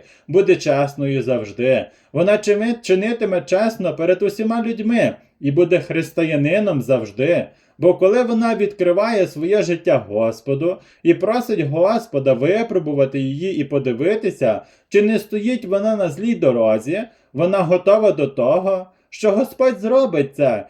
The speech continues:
і поведе її дорогою вічною, і Він неодмінно буде вести її цією дорогою. І все це сказано в заповіді, яка говорить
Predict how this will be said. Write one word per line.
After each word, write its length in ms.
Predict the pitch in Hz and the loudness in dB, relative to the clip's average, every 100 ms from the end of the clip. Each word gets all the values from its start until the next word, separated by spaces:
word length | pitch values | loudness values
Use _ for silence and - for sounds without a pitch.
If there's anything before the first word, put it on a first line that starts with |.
| _ | _
і 160 | 147 170 | 0 2
поведе 520 | 143 180 175 180 226 | 4 4 4 4 4
її 220 | 240 226 | 2 0
дорогою 580 | 185 151 151 151 151 143 | 0 0 0 0 0 -2
вічною, 760 | 127 160 175 - 139 113 104 92 _ _ | -2 -4 -4 -4 -4 -2 -4 -6 _ _
і 100 | 143 | -2
Він 280 | 196 262 262 | 0 0 0
неодмінно 720 | 247 226 196 233 226 220 208 | 0 0 0 0 0 0 -2
буде 280 | 143 139 | -2 0
вести 360 | 135 139 139 196 | 2 0 2 0
її 280 | 233 220 214 | 2 -2 -4
цією 420 | 214 147 151 151 | -6 -4 -2 -2
дорогою. 680 | 127 120 143 139 123 107 101 - _ | -2 0 2 0 -2 -4 -8 -12 _
І 100 | 147 | -4
все 280 | 143 - 226 | -4 0 -2
це 140 | 240 220 | 0 -6
сказано 560 | - 208 208 202 185 | 0 0 2 0 -2
в 60 | 156 | -4
заповіді, 600 | 117 151 202 196 175 170 | -2 0 0 -2 -2 0
яка 280 | 165 160 165 | 0 2 0
говорить 640 | 156 156 156 151 147 139 | 0 -2 2 2 0 -6